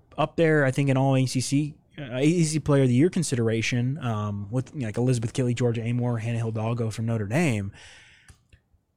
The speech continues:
Tech, Tech held the Orange to thirty-three percent from the floor. That's impressive. And I think that probably flies under the radar because of, of Tech playing well offensively. But that's the big reason why Virginia Tech won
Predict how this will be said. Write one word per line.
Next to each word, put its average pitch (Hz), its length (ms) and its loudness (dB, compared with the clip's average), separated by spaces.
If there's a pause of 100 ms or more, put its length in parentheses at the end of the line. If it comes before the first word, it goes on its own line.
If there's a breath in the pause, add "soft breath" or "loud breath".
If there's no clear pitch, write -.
(600)
Tech, 214 200 -2 (300)
Tech 208 180 -2
held 220 180 2
the 180 60 2
Orange 170 340 2
to 120 180 -2 (180)
thirty-three 175 340 2
percent 135 400 -4
from 113 140 -6
the 92 60 -12
floor. 95 600 -8 (460 soft breath)
That's 220 260 0
impressive. 143 800 -2
And 147 140 0
I 160 60 2
think 196 240 0
that 175 260 -2
probably 170 280 2
flies 156 380 0
under 165 180 2
the 127 100 2
radar 165 400 2
because 135 420 0
of, 117 320 -2 (460 soft breath)
of 117 340 -6 (480)
Tech 147 220 -4
playing 139 240 0
well 131 240 2
offensively. 143 720 -2 (540 soft breath)
But 156 280 0
that's - 280 -2
the 180 100 2
big 156 300 0
reason 165 340 2
why 160 220 0
Virginia 147 340 0
Tech 131 300 -6
won 143 360 -2